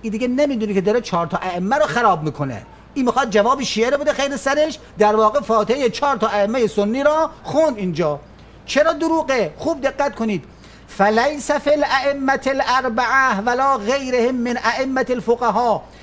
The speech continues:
هیچ کدوم از ائمه چهارگانه سنی، حنفی، مالکی، شافعی، حنبلی و سایر فقهای سنت، هیچ کی نبوده که یرجع الیه فی فقهه، هیچ کس در فقهش به امیرالمؤمنین مراجعه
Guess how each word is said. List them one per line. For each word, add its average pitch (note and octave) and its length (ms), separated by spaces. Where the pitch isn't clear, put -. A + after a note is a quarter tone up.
هیچ D4+ 280
کدوم D4 280
از C#4 260
ائمه C4+ 320
چهارگانه C4 720
سنی، B3 600
حنفی، B3+ 480
مالکی، B3 500
شافعی، B3+ 440
حنبلی A#3 720
و C4 120
سایر C#4 560
فقهای C4+ 540
سنت، B3 480
هیچ B3 220
کی B3+ 100
نبوده C4 340
که A3+ 120
یرجع G#3 640
الیه G3+ 420
فی F#3 260
فقهه، F3+ 600
هیچ D#4 280
کس A#3 240
در A3+ 120
فقهش G#3+ 440
به G#3 160
امیرالمؤمنین A3 600
مراجعه G#3 720